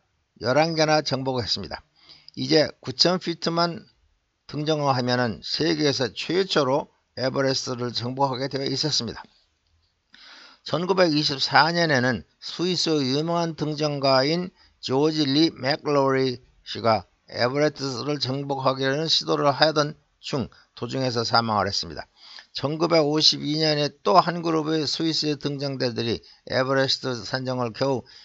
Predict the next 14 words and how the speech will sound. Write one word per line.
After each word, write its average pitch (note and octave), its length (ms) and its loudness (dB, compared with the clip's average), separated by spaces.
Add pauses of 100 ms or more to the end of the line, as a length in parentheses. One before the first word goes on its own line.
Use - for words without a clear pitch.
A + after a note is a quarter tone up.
(500)
천 G3+ 280 0
피트 F#3 340 -4
남겨놓고 C#3+ 800 -2
포기하지 B2+ 520 0
않을 A#2 200 2
수 A2 120 -6
없는 B2 300 -4
실패를 D3 600 -4 (200)
겪었습니다. E2+ 640 -6 (460)
그래서 C3+ 280 -4
영국의 D#3+ 500 2
등정대가 D3 720 0 (120)
천구백오십삼 D3 920 -2
년에 A#2+ 320 0